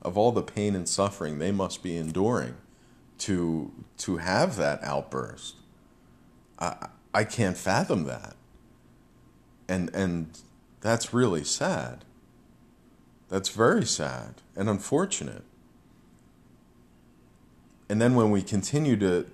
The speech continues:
to feel bad and feel empathy for individuals stuck in this,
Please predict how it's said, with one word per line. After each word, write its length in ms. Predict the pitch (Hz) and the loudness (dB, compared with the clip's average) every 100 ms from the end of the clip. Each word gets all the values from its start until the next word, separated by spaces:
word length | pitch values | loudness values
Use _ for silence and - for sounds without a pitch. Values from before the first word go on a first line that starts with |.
| - | -10
to 120 | - | -8
feel 280 | - 113 95 | -2 2 2
bad 400 | 82 101 113 87 | 4 4 6 4
and 120 | 82 | 0
feel 240 | - 95 - | -2 -2 2
empathy 520 | 104 117 98 - 73 | 0 0 -4 -4 -6
for 200 | 69 - | -6 -4
individuals 640 | 90 92 82 85 87 80 - | -2 -2 -2 -4 -4 -4 -4
stuck 580 | - 110 143 76 - - | 0 2 2 0 -8 -10
in 120 | 90 | -6
this, 300 | 87 - | -4 -4